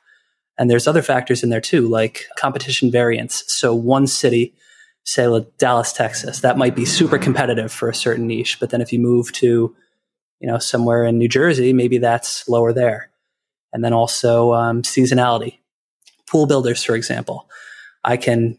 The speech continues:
do, you know, pool building in Florida all year round. But if I go to, say, uh, New York, we can only do it half the year. So that kind of factors in too. And then some niches aren't even available in certain places, like Hawaii. Obviously can't do snow removal there.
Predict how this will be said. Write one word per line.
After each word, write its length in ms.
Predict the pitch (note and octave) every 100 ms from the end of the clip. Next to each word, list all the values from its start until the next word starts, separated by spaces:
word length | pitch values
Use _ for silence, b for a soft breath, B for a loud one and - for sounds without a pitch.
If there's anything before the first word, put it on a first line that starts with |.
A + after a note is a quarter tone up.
| -
do, 260 | A#2+ A#2 A2+
you 80 | A2+
know, 80 |
pool 260 | A2 D3 C3
building 300 | B2+ A#2 A#2
in 80 | A#2+
Florida 340 | - C#3 C#3
all 100 | A#2+
year 200 | A#2 A2+
round. 420 | B2 A#2 G#2+ B2 -
But 80 | A#2
if 140 | -
I 80 | A#2
go 220 | A#2 A#2
to, 320 | A#2 A#2 A#2 - _ _ _
say, 640 | - B2+ A#2+ A#2 A#2 A2+ - B B B B B -
uh, 280 | A#2+ A2+ A2
New 120 | A2+
York, 440 | C3+ D3+ D3 - -
we 60 | C3
can 100 | C3
only 140 | B2
do 100 | B2
it 60 | A#2+
half 260 | B2+ A#2+ B2
the 60 |
year. 400 | A#2+ B2 A2 - _ _ _ _
So 240 | - - A#2
that 220 | A#2 A#2
kind 160 | B2+ A#2
of 80 |
factors 420 | - A2+ - A#2 A#2
in 140 | A2+
too. 320 | - D#3 C#3 -
And 140 | B2 A#2+
then 100 | A#2+
some 480 | - E3+ D#3 C3 - -
niches 340 | A#2+ - B2+
aren't 160 | B2+ C3
even 140 | B2+
available 480 | A#2+ A#2+ D3 A#2 A2+
in 80 | A#2+
certain 260 | B2 A2
places, 480 | A#2+ B2+ - - -
like 280 | A#2 A2+ - B B B
Hawaii. 500 | C3 B2 A#2+ A#2+ C3 - _ A#2+
Obviously 400 | A2+ B2 - A#2+
can't 240 | C3 A#2+
do 80 | B2
snow 240 | - C3+
removal 380 | C3 B2 A2+ -
there. 220 | G#2+ -